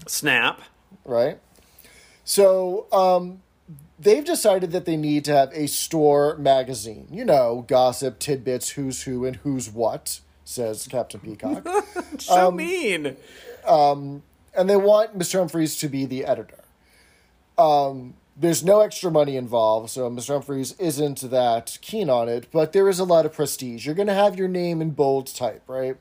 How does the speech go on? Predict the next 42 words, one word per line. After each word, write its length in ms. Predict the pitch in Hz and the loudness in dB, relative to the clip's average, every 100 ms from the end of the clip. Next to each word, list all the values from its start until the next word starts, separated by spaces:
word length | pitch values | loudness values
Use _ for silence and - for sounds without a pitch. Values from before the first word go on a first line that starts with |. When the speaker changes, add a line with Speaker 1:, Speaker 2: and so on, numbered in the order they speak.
| _ 131 | _ -2
Speaker 1:
And 100 | 131 | -2
he 140 | 127 | 2
hopes 240 | 151 147 160 | 2 2 0
that 140 | 135 | 0
it's 160 | 127 139 | 0 -2
a 60 | |
lot 720 | 120 117 - - - - 127 | 2 2 0 -10 -18 -16 -4
bigger 320 | 107 - 120 110 | 0 0 2 0
than 160 | 104 | 0
that 240 | 104 98 - | -2 -2 -4
type 300 | 101 92 - | -4 -2 -4
that 200 | 92 95 | -8 -4
they've 320 | 98 95 - - | -4 -4 -12 -8
<laughs> 360 | 127 143 143 | -6 -6 -6
kind 200 | 156 156 | -4 -2
of 160 | 135 143 | -2 0
Speaker 2:
That 140 | 151 | 0
he 60 | 127 | 2
Speaker 1:
imitated. 500 | 120 120 110 123 - | 0 -2 -4 -8 -4
Yeah. 200 | 117 104 | -2 0
Speaker 2:
imitated 560 | 196 160 147 151 131 127 | -2 -2 0 -2 -2 -6
in 120 | 127 | -8
the 120 | 120 113 | -6 -8
art, 100 | 120 | -4
right? 220 | 156 156 | -2 -2
So 120 | 180 | -4
th-, 160 | 185 254 | -4 0
Speaker 1:
<laughs> 40 | 208 | 2
Speaker 2:
this 160 | 220 | 2
brings 260 | - 196 170 | -2 -2 0
up 140 | 156 | 0
a 60 | 131 | 0
lot. 280 | 117 113 147 | -2 -2 -2
I 100 | 147 | -2
think 240 | 202 180 | -2 -2
this, 260 | 185 - - - - - - | -4 -4 -10 -20 -20 -18 0
you 80 | |
know, 80 | 160 | 2
this 220 | 151 214 - | 4 2 2
speaks 340 | 208 170 - | -6 -6 -6
to, 600 | - 175 151 147 139 147 - | -2 0 2 0 -2 -6 0
um, 540 | 151 139 135 127 123 | 2 2 0 -6 -16